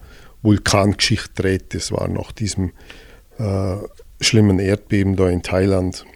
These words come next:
Gesagt, wie die Viecher reagieren, wenn ein Erdbeben kommt, das, äh, die Kraken von Stromboli, das ist für A R D und für National Geographic gewesen damals, so mit dem U-Boot umeinander gefahren. Also es waren schon, war schon eine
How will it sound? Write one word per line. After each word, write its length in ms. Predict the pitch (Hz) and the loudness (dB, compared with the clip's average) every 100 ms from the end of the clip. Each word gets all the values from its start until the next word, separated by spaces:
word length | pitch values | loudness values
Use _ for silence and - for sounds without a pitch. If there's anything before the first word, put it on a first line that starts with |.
| - - - | -20 -20 -18
Gesagt, 340 | - 87 - 101 | -8 -8 -4 -2
wie 320 | 92 92 98 | -2 0 -2
die 100 | 95 | -2
Viecher 400 | - - - 92 - - - - - 92 | -4 -4 2 2 0 -12 -20 -20 -8 0
reagieren, 640 | 92 90 85 104 98 95 | 4 4 2 2 4 4
wenn 140 | 92 | 2
ein 140 | 87 92 | 2 2
Erdbeben 480 | 104 - 95 92 | 0 0 0 0
kommt, 380 | - 101 101 - | 0 -2 -2 -4
das, 360 | - - - - | -10 -8 -8 -8
äh, 340 | 50 - - - - - - - - | -6 -8 -10 -14 -20 -20 -20 -20 -8
die 80 | - | -8
Kraken 460 | - 90 101 - | -2 0 0 0
von 200 | 95 90 | 0 0
Stromboli, 640 | 87 - 90 101 95 95 95 | -2 -2 0 0 2 0 0
das 160 | 90 104 | -4 -8
ist 100 | - | -8
für 240 | - 92 | -4 -2
A 120 | 92 | -2
R 40 | 92 | -2
D 160 | 90 | -4
und 220 | 95 - - | -4 -4 -4
für 100 | 101 | -4
National 380 | 95 - 98 | -2 -4 -6
Geographic 640 | 90 98 95 101 - 104 - | -6 -6 -4 -6 -8 -10 -8
gewesen 320 | - - 92 | -8 -6 -6
damals, 340 | 98 95 90 - - - - - | -6 -4 -6 -10 -20 -20 -14 -4
so 120 | 90 | 0
mit 100 | 90 | 2
dem 100 | 92 | 2
U-Boot 440 | 101 98 98 - | 0 0 -2 -2
umeinander 420 | 92 90 92 92 | 0 0 -2 -4
gefahren. 380 | - - 50 98 | -6 -6 -6 -6
Also 180 | 98 95 | -8 -8
es 120 | 95 | -2
waren 180 | 117 127 | 0 2
schon, 160 | 117 101 - - - | 2 0 -6 -20 -4
war 160 | 104 117 | 0 4
schon 160 | 123 | 4
eine 80 | 101 | 4